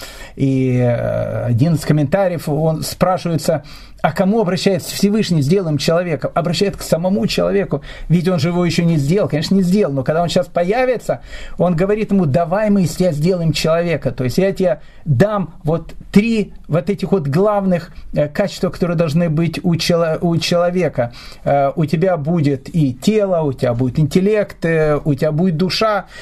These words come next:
у тебя все это будет. А теперь благодаря этому делай себя человека. Делай себе вот этот шем тов. Э, поэтому, э, с точки зрения морали из Праги, э, три короны,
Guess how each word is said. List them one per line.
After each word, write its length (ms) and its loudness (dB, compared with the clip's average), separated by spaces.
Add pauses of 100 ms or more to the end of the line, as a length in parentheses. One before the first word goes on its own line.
(140)
у 100 2
тебя 260 0
все 220 0
это 240 0
будет. 380 0 (460)
А 120 0
теперь 580 -2 (400)
благодаря 580 2
этому 460 0
делай 500 2
себя 320 -2
человека. 600 -2 (340)
Делай 480 2
себе 320 0
вот 180 -2
этот 280 -2
шем 360 0
тов. 280 -4 (760)
Э, 640 2
поэтому, 800 0
э, 140 0
с 60 -4
точки 280 -2
зрения 320 2
морали 380 0
из 80 -2
Праги, 460 0 (840)
э, 720 0 (220)
три 160 4
короны, 600 2